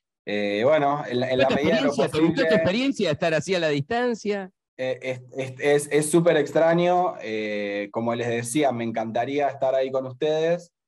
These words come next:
Speaker 1: pero, pero también me encanta que a pesar de no estar físicamente, eh, poder compartir un,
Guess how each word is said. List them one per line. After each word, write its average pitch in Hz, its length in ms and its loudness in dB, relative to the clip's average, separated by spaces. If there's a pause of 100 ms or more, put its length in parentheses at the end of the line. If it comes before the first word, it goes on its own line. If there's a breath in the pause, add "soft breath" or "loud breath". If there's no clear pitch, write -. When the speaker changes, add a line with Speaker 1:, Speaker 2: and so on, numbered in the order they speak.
(300)
Speaker 1:
pero, 107 800 0
pero 113 220 -2
también 127 340 -2
me 135 100 -2
encanta 135 480 -2
que 120 100 -4
a 117 80 -4
pesar 127 360 -2
de 131 120 0
no 127 120 -4
estar 131 340 -2
físicamente, 131 920 -4
eh, 101 60 -12
poder 110 260 -8
compartir 107 640 -6
un, 104 240 -12